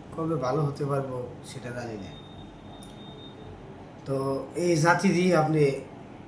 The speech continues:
আমি কি আশা করি? আমাদের এই জাতি দিয়ে আসলেও আশা ভরসা সম্ভব না কোনো কিছু।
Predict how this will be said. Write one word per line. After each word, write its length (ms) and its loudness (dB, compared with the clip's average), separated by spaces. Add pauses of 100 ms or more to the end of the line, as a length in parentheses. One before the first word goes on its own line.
(200)
আমি 400 0
কি 200 0
আশা 200 2
করি? 300 -8 (2250)
আমাদের 480 4 (380)
এই 140 -2
জাতি 340 2
দিয়ে 320 4
আসলেও 500 2
আশা 260 0
ভরসা 400 2
সম্ভব 420 -2
না 180 -8
কোনো 200 -8
কিছু। 180 -6